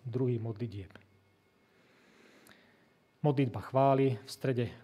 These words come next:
konfliktu s kráľovstvom temna, o ktorom sa tu bavíme. Ale modlitba chvály, že Boh je svetlo a v ňom niet žiadnej, žiadnej tmy.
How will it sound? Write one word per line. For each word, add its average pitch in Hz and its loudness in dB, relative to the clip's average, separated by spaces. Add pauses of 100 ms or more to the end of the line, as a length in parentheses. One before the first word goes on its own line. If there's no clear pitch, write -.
(120)
konfliktu 131 -2 (240)
s - -20
kráľovstvom 120 -8
temna, 139 -4
o - -20
ktorom 110 -10
sa - -12
tu - -12
bavíme. 117 -6 (1120)
Ale 127 0 (520)
modlitba 135 0
chvály, 139 2
že 113 0
Boh 123 2
je 117 -2
svetlo 120 -6
a 120 -6
v 113 -4
ňom 123 0
niet 117 -4
žiadnej, 117 -4 (440)
žiadnej 110 -6
tmy. 127 -4